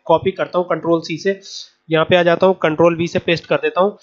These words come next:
तो ऐसा नहीं है कि watermark लगा देने से आगे वाली चीजें नजर नहीं आएंगी जो text हम लिखेंगे। ये पीछे हल्का हल्का दिखाई पड़ेगा watermark,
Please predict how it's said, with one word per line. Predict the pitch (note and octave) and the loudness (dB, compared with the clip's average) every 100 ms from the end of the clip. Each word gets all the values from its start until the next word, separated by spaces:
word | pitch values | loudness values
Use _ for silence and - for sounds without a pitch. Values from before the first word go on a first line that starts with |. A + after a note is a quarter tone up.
| - _ | -20 _
तो | - | -4
ऐसा | G3 F#3+ A#3 | -2 0 -2
नहीं | A3+ A#3+ A3+ | 0 2 2
है | A3+ | 0
कि | A3 | 2
watermark | F3+ F3+ G#3+ G#3 G3+ G3+ | 2 2 -2 -2 -2 0
लगा | F#3 F#3 G#3 | -2 0 0
देने | G3+ G3 | 0 -4
से | F3 F#3 G#3 - - _ _ F3+ | -4 -6 -6 -16 -20 _ _ 0
आगे | F#3 G#3 | 2 2
वाली | A3 G#3+ | 2 2
चीजें | G#3 G#3 G#3+ | -2 -2 0
नजर | G3+ F3+ F#3+ | 0 0 0
नहीं | G3 F#3 | 2 2
आएंगी | F3+ F3+ | 0 -2
जो | F3+ | -2
text | F3+ E3+ - | -2 -4 -4
हम | E3+ | -6
लिखेंगे। | D#3+ D#3 C#3+ B2 _ _ - _ - | -6 -8 -10 -14 _ _ -20 _ -4
ये | F#3 | -2
पीछे | G#3 G3+ B3+ | -2 -2 0
हल्का | F#3 F3+ G3 B3 | 0 -2 2 2
हल्का | A3 G#3+ | 2 0
दिखाई | F#3 F3+ F#3 | -2 -2 -2
पड़ेगा | E3+ E3 D3 | 0 0 2
watermark, | C#3 C#3+ C3 B2+ | 0 -4 -8 -10